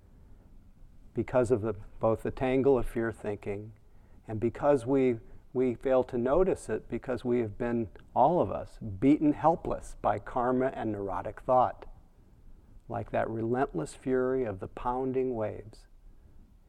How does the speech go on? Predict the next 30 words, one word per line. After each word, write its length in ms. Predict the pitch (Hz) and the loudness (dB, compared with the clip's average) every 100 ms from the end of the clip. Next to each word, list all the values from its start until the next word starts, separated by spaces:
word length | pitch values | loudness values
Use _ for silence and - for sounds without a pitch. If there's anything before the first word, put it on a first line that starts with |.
| - | -14
in 100 | 104 | -10
the 80 | 104 | -8
infinite 480 | 117 123 - 127 113 | -6 -6 -2 -2 0
ocean 280 | 110 - 120 | -2 -4 -12
of 100 | 101 | -12
samsara. 680 | - 107 95 123 113 101 95 - - | -10 -10 -8 -8 -6 -8 -12 -16 -8
There's 220 | 117 107 | -6 -6
this, 280 | 117 - - - - - - | -8 -8 -10 -10 -10 -16 -18
it 120 | 104 | -16
speaks 460 | - - 170 196 - | -4 4 4 4 -4
to 340 | 135 120 110 - - - - | -2 0 0 -6 -20 -20 -20
how, 440 | - 127 135 135 - - - - - - - | -6 0 0 -2 -10 -20 -20 -18 -18 -18 0
what 180 | 131 214 | 4 4
is 140 | 233 | 2
samsara? 840 | - 160 143 120 - 156 170 69 - - | 2 4 4 2 -2 0 -2 -6 -10 -2
What 220 | 131 175 | 0 2
is, 500 | 226 185 190 151 - - - - | 4 6 6 4 -8 -20 -20 -12
what 240 | - 156 185 | -2 -2 0
is 380 | 170 180 165 120 | 2 2 2 -2
the 140 | 127 | -4
tangle 480 | - 147 143 147 139 | -4 -2 0 4 4
of 100 | 127 | 2
fear 140 | 139 | -2
thinking? 260 | 135 143 123 - - - | -4 -6 -10 -12 -18 -4
It 140 | 151 | 0
is 180 | 170 165 | 0 0
really 480 | 143 160 208 220 175 | 2 4 6 6 6
that 520 | 139 147 139 123 123 | 6 4 2 -2 -4
dance 540 | 120 147 196 208 - - | 0 2 4 2 0 -8
of, 440 | - 156 147 131 | 0 2 2 -2